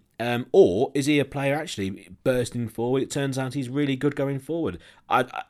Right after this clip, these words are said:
again, a really exciting player, and I'm looking forward to seeing what kind of midfielder he is. Looking forward to seeing how good of a passer he is. He's obviously gonna be strong in the tackle, and he's gonna,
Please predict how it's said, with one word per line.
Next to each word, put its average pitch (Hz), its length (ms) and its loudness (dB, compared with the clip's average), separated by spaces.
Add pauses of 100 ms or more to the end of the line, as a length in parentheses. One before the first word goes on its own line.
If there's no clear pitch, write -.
(140)
again, 110 420 2 (100)
a 110 80 -2
really 127 420 4
exciting 104 600 -4
player, 98 380 -4 (600)
and 113 520 -2 (440)
I'm 117 420 2
looking 170 360 2
forward 135 300 2
to 110 100 -6
seeing 117 520 -2
what 180 280 0
kind 147 420 -4
of 110 100 0
midfielder 107 640 -2
he 92 260 -4
is. 80 120 -12 (300)
Looking 170 180 -2
forward 165 180 2
to 143 60 -4
seeing 135 220 -2
how 131 140 0
good 123 180 0
of 110 60 -2
a 110 80 -4
passer 104 500 -8
he 80 100 -10
is. 73 160 -14 (520)
He's 110 160 -4
obviously 156 360 0
gonna 104 220 0
be 92 440 -2 (120)
strong 104 380 -2
in 92 100 -2
the 87 80 -6
tackle, 98 580 -6 (320)
and 98 120 -4
he's 95 120 -6
gonna, 98 500 0